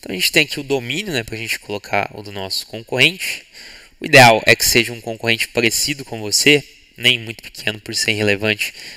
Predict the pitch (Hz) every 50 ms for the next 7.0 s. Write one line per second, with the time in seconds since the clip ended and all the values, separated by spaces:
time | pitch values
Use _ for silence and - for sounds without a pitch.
0 | - - 117 135 151 160 135 127 131 117 110 113 117 120 110 - - - 117 110
1 | 113 117 113 - - - - 120 117 117 113 110 107 110 - - 113 110 104 107
2 | 110 110 - - - - 117 123 151 156 - - 139 135 117 - - - - -
3 | - - 120 - - 127 117 - 110 98 101 127 147 147 127 117 107 110 110 -
4 | - 107 110 110 - - - 107 104 101 104 110 107 - 113 104 101 101 110 127
5 | 131 - - 104 104 104 - 110 - - - 113 113 107 110 104 101 - - -
6 | - - - - - - 110 107 110 107 104 113 110 101 101 101 120 151 180